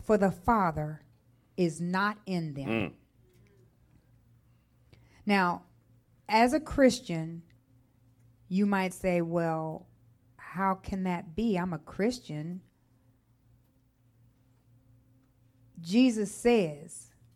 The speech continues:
Speaker 1: "If you love me,
Speaker 2: Hmm.
Speaker 1: keep my commandments." So you can't be a Christian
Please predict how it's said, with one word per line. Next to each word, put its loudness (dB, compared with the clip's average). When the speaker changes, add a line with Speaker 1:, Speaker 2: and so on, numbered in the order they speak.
Speaker 1:
"If 0
you 6
love 2
me, -6
Speaker 2:
Hmm. -4
Speaker 1:
keep -8
my -4
commandments." -4
So 6
you 4
can't 6
be 4
a -4
Christian -4